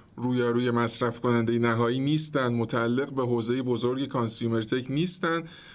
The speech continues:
و برعکس زیرساخت لازم برای روند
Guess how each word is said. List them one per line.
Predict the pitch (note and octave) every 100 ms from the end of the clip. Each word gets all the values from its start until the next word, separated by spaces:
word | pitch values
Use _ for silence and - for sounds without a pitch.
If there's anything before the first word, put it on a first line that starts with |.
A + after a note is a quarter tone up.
| - -
و | C3+
برعکس | B2+ C3 C3 D#3+ D#3+ -
زیرساخت | B2 C#3+ D3 C#3+ E3+ F3+ F3+ D3
لازم | A#2 A2+ G#2+ A2+ G#2
برای | G#2+ G#2+ G#2+
روند | G#2+ G#2+ G#2+ G#2 G#2